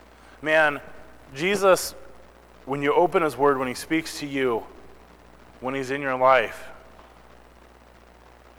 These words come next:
the thoughts of many come through. Look at, look at what was revealed in the Sanhedrin in their hearts. I mean, they put their Messiah on a cross.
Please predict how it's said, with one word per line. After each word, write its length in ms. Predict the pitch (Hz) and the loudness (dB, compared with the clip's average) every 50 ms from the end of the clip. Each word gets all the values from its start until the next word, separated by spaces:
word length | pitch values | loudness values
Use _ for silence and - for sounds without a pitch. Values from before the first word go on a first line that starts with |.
| - - - - - - - | -20 -20 -20 -20 -20 -18 -14
the 80 | - 120 | -12 -6
thoughts 320 | - - 151 156 151 - | -2 0 0 0 0 -2
of 60 | 143 127 | -8 -10
many 240 | 123 135 139 131 | -8 -8 -10 -10
come 240 | 113 - - 101 98 | -10 -10 -12 -12 -12
through. 240 | - - 95 87 80 - - - - | -14 -16 -16 -16 -16 -16 -20 -10 -6
Look 180 | 120 156 156 196 | -4 -4 -2 -2
at, 220 | 156 - - 123 | -4 -6 -6 -6
look 200 | 139 165 175 - | -4 -2 -2 -2
at 120 | 196 - - - - - - 123 | -4 -4 -6 -14 -20 -18 -8 -2
what 160 | 131 151 143 | -2 -2 0
was 160 | 143 151 139 | -2 -4 -6
revealed 400 | 127 135 127 120 131 143 151 147 139 | -6 -8 -8 -6 -4 -4 -4 -4 -6
in 80 | 131 | -10
the 60 | 123 113 | -12 -12
Sanhedrin 640 | - - 147 135 135 127 127 147 151 127 135 123 117 | -10 -8 -6 -6 -6 -8 -8 -10 -10 -8 -10 -10 -10
in 80 | 110 | -8
their 200 | 110 123 131 139 | -4 -2 -2 -2
hearts. 400 | - 110 92 90 87 - - - - - - - - - - - - - | -2 -2 -4 -4 -6 -10 -18 -20 -20 -20 -20 -20 -20 -20 -20 -20 -20 -16
I 40 | 120 | -14
mean, 100 | 120 120 | -8 -6
they 100 | 151 190 | -6 -6
put 200 | - - 147 - | -4 -6 -8 -8
their 100 | 110 104 | -8 -12
Messiah 380 | 107 104 - - 139 123 123 | -12 -10 -6 -4 -4 -2 -2
on 60 | 117 104 | -4 -6
a 80 | 92 | -8
cross. 500 | 87 - 131 156 156 117 - - - - | -8 -4 -2 -2 -2 -2 -4 -8 -12 -20